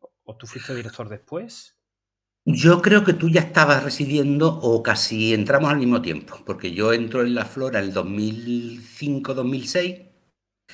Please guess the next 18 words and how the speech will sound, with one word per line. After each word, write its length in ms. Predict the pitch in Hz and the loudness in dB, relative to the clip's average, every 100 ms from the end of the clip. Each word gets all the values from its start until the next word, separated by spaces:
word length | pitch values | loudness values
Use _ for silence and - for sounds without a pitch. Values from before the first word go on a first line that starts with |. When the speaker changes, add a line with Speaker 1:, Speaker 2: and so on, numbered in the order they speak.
| - | -16
Speaker 2:
y 180 | 104 110 | -8 -6
tú 220 | 110 135 | -4 -2
debió 260 | 143 139 143 | 0 2 0
de 80 | 139 | 0
ser, 160 | 156 | -6
si 140 | - 131 | -8 0
no 120 | 147 | 0
era 240 | 151 160 | 2 -2
tu 120 | 160 151 | -2 -4
primer 280 | 147 147 | -2 -2
año, 360 | 160 170 175 170 | -2 0 0 0
era 100 | 147 | -2
el 80 | 127 | -4
segundo. 280 | 123 160 143 | -8 -8 -4
Speaker 1:
Era 100 | 131 | -6
el 80 | |
segundo, 520 | 113 113 104 92 92 - | -6 -10 -10 -14 -16 -18
sí. 320 | - 113 - | -16 -16 -18